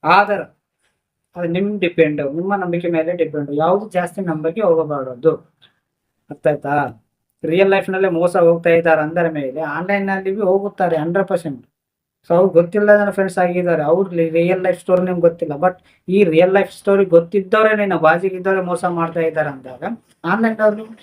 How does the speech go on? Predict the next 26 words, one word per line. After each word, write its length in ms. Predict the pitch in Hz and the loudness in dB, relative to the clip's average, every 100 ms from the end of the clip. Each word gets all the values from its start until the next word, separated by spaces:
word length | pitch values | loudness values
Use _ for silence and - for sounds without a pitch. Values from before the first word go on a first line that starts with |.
| - - | -20 0
ಕೆಲವರು 320 | 202 196 202 | 2 4 0
ಮೋಸ 200 | 190 190 | -6 -4
ಮಾಡೋದನ್ನ 380 | 185 180 185 185 | -2 0 -2 -4
ಇರ್ತಾರೆ. 540 | 175 170 156 135 - | -4 -4 -6 -8 -4
ಹಾಗಂತ 280 | 180 214 226 240 | -2 -2 0 2
ಎಲ್ಲರೂ 280 | 226 262 262 | 2 2 0
ವಿಚಾರ 280 | 247 240 240 | 0 0 2
ಮಾಡೋದು 300 | 226 226 214 | 0 -2 0
ಬೇಡ, 180 | 220 233 147 147 - | 0 0 -4 -14 -2
ಈ 80 | 185 | -2
ಹತ್ತು 260 | 165 170 | -2 -2
ಪರ್ಸೆಂಟ್ 300 | - 202 220 | 0 0 -2
ಮಾತ್ರನೇ 800 | 196 190 202 220 220 214 214 240 | -4 0 0 0 0 0 2 0
ನಿಮ್ 240 | 240 226 208 _ _ _ _ | -2 -4 -8 _ _ _ _
ಮೋಸ 180 | 190 220 | -2 2
ಮಾಡೋರು 420 | 214 196 208 254 | 2 4 6 4
ಇರ್ತಾರೆ, 380 | 233 175 143 165 | 2 -4 -8 -6
ಈ 160 | 180 | -6
ತೊಂಬತ್ತು 400 | 156 160 170 202 | -6 -6 0 0
ಪರ್ಸೆಂಟ್ 260 | - - 202 | 0 -4 -4
ಮಾತ್ರ 160 | 196 202 | -4 0
ಒಳ್ಳೆಯದಾಗೇ 460 | 170 170 165 170 | 2 2 0 0
ಇರ್ತಾರೆ. 440 | 269 233 - 139 - _ _ _ _ | -2 -4 -6 -16 -20 _ _ _ _
ಅರ್ಥ 180 | _ - | _ -10
ಆಯ್ತಾ 220 | 135 135 | -8 -6
ಫ್ರೆಂಡ್ಸ್? 300 | 131 196 226 | -4 -2 -2